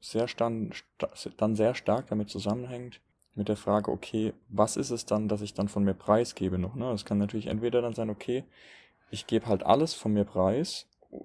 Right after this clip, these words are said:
und weiß halt, dass es einfach keinen interessiert oder dass es sozusagen zu viel Information ist, dass jetzt irgendjemand mir damit was Schlechtes, ähm, will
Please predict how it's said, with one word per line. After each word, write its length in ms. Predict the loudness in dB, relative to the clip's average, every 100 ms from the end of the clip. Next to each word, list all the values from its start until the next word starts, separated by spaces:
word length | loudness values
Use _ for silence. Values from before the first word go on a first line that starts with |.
| -16 _
und 240 | -2 2
weiß 300 | 2 2 2
halt, 140 | 2 2
dass 100 | 2
es 120 | 0
einfach 260 | -4 -4 -8
keinen 440 | -4 0 0 0
interessiert 760 | -2 -4 -4 0 2 2 0 -8 -6
oder 280 | 0 0
dass 160 | 0 -4
es 140 | -8 -10
sozusagen 500 | -10 -4 -2 -2 -4
zu 140 | -8
viel 360 | -4 2 4 4
Information 680 | 2 0 -2 -2 -4 -2
ist, 200 | -4 -6 -14 -20 -20 -20 _
dass 160 | -6 -4
jetzt 160 | -2
irgendjemand 720 | 2 2 2 2 2 0 -2 -12 _ _ _ 0
mir 160 | 4 6
damit 260 | 4 4
was 140 | 2 4
Schlechtes, 680 | 6 6 2 -4 -4 -8 -10 -8
ähm, 340 | -6 -4 -2
will 260 | 0 0